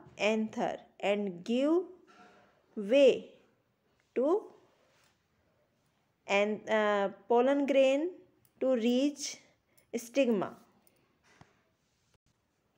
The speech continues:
Anther is lobes. Anther is a lobe-like structure.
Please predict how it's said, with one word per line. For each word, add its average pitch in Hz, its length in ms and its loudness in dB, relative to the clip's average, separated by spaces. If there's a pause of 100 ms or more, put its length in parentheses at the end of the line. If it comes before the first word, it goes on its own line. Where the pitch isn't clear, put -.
(920)
Anther 247 560 2
is 247 680 -4 (840)
lobes. 247 920 4 (340)
Anther 233 520 -2
is 240 220 -2
a 247 100 2
lobe-like 226 840 0
structure. 202 800 -2